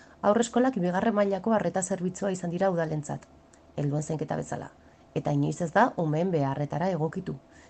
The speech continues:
Iruñeko plaza kopuruen eskaintza beti motz gelditu da. Feminizaturik dagoen sektorea denez,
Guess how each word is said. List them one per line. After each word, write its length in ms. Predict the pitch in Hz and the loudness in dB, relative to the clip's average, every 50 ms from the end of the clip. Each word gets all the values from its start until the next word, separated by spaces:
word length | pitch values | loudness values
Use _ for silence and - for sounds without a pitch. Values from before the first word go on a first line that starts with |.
| - - - | -20 -10 -6
Iruñeko 500 | 165 170 165 190 202 190 175 - 165 147 | -4 -2 0 0 0 0 0 0 -2 0
plaza 280 | 175 185 175 - 175 | 0 -2 -2 -2 -2
kopuruen 440 | 151 165 151 160 165 165 165 160 160 | -2 -2 -2 -2 -2 -2 -2 -2 -4
eskaintza 400 | 156 - - 214 233 233 311 254 | -4 -4 -2 -2 -2 0 0 0
beti 160 | 196 - 175 | 0 0 -2
motz 160 | 156 160 147 147 | -2 -2 -2 -2
gelditu 300 | 147 139 131 131 - - | -2 -2 -2 -4 -6 -10
da. 140 | 135 - - - - - - - - - - - - - - - - | -16 -18 -20 -20 -20 -20 -20 -20 -20 -20 -20 -20 -20 -20 -20 -20 -12
Feminizaturik 680 | - - 185 220 247 240 233 262 240 240 226 226 226 | -4 0 4 4 4 4 4 2 2 2 2 2 2
dagoen 280 | 208 214 202 196 175 160 | 2 2 2 2 0 0
sektorea 420 | - 147 - - 165 175 185 190 214 | -2 -4 -6 -4 -2 0 0 2 4
denez, 380 | 233 208 202 226 262 254 - | 4 4 2 0 -2 -4 -8